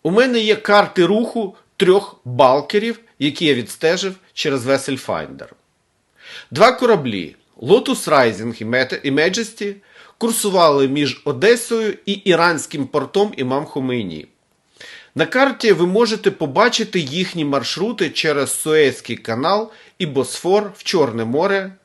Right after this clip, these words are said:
та назад. Вони ідентичні. Ще один суховантаж, King M,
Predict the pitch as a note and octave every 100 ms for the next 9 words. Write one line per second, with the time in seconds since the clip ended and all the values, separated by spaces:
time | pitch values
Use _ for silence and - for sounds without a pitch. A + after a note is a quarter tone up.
0 | _ - A3 F3 B2+ F2+ D2 - _ _
1 | _ _ _ _ _ B2+ F3+ G#3+ C#4 C4+
2 | G#3 D#3+ F3+ F#3+ F#3+ A#2+ - - - -
3 | _ _ _ _ _ _ _ _ _ _
4 | _ _ _ - - - - A3 C4+ G#3
5 | F3 - F#3 D#3+ C#3+ C3+ C3 G2+ F#2+ -
6 | - _ - F3 D3+ C3 - C#3 A#2